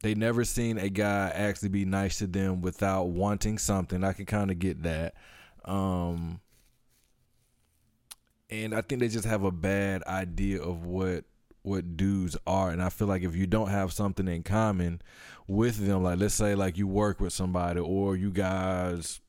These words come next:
both of your kids, you know, your kid and, you know, her kid go to the same football practice or whatever, you know, outside of things like that, I think people feel weird. But I think even if you're just genuinely being nice, then people are still questioning,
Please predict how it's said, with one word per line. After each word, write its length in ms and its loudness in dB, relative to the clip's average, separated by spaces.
both 380 2
of 80 4
your 140 2
kids, 580 0
you 180 2
know, 140 4
your 220 2
kid 460 2
and, 360 -2
you 80 4
know, 220 4
her 180 4
kid 420 2
go 260 2
to 280 2
the 120 0
same 680 2
football 500 2
practice 460 2
or 100 2
whatever, 540 2
you 80 0
know, 220 2
outside 520 2
of 120 0
things 420 2
like 320 0
that, 400 2
I 140 -2
think 420 -2
people 420 2
feel 300 2
weird. 240 2
But 80 2
I 80 2
think 240 0
even 280 2
if 120 2
you're 100 2
just 240 2
genuinely 480 2
being 320 2
nice, 340 0
then 340 2
people 320 0
are 60 -2
still 360 -2
questioning, 800 0